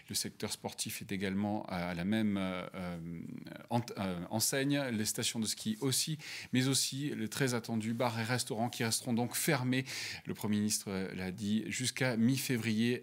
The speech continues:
à minima. Un point sur la situation sera fait donc le vingt janvier, quinze jours avant le début des vacances scolaires. Les très attendues annonces du Premier ministre Jean Castex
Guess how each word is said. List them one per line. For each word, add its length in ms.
à 100
minima. 580
Un 80
point 280
sur 160
la 60
situation 480
sera 160
fait 160
donc 260
le 120
vingt 260
janvier, 540
quinze 320
jours 260
avant 320
le 140
début 220
des 100
vacances 400
scolaires. 440
Les 40
très 220
attendues 400
annonces 380
du 100
Premier 400
ministre 400
Jean 140
Castex 500